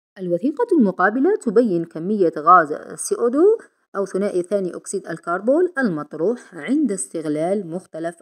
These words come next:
المصادر الطاقوية. المطلوب انطلاقًا من معارفك المكتسبة والوثيقة المقابلة، اشرح ما يلي: طاقة مستحاثة وطاقة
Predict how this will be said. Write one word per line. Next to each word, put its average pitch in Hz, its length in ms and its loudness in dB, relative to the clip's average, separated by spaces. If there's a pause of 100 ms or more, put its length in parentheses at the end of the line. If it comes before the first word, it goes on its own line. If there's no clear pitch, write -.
المصادر 165 720 -6
الطاقوية. 139 600 -16 (360)
المطلوب 185 680 -2
انطلاقًا 240 720 -4
من 202 280 0
معارفك 180 720 -6
المكتسبة 160 1000 -8
والوثيقة 185 560 -4
المقابلة، 175 760 -8 (140)
اشرح 196 500 -10
ما 202 140 -10
يلي: 139 300 -10 (380)
طاقة 165 420 -6
مستحاثة 240 1000 -10
وطاقة 170 960 -8